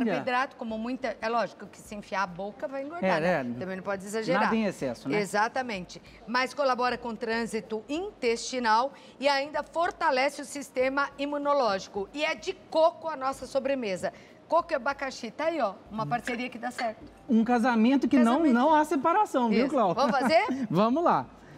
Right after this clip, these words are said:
Speaker 2: Nessa panela aqui, a gente vai fazer um creme base, tá?
Speaker 1: Que é um creme branco com uma lata de leite condensado.
Speaker 2: Isso.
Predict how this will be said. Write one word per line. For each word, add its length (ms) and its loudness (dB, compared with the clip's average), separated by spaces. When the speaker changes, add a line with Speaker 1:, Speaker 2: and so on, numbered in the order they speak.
Speaker 2:
Nessa 240 2
panela 400 4
aqui, 240 2
a 60 2
gente 180 -2
vai 100 4
fazer 180 2
um 100 0
creme 360 2
base, 840 2
tá? 280 2
Speaker 1:
Que 60 4
é 20 4
um 100 -4
creme 380 -4
branco 420 -4
com 140 -12
uma 160 0
lata 340 0
de 140 -10
leite 320 -6
condensado. 920 -6
Speaker 2:
Isso. 640 0